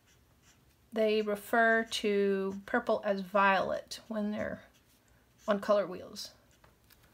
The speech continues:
So I'll put violet there too. All right, this is the scavenger hunt. So what we're gonna do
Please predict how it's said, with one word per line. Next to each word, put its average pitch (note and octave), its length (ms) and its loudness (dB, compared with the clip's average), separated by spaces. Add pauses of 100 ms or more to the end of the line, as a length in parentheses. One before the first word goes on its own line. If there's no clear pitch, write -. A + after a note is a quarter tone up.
(300)
So - 140 -20
I'll - 40 -14
put - 160 -18
violet G3+ 460 -10
there G3+ 160 -16
too. - 160 -14 (440)
All C#4 80 6
right, D#4 180 6 (500)
this D#4+ 240 2
is G4+ 100 0
the G4 100 -2
scavenger G#3 680 4
hunt. F#3+ 280 0
So - 160 0
what B3+ 160 6
we're C#4+ 60 4
gonna D#4+ 240 2
do A#3 420 2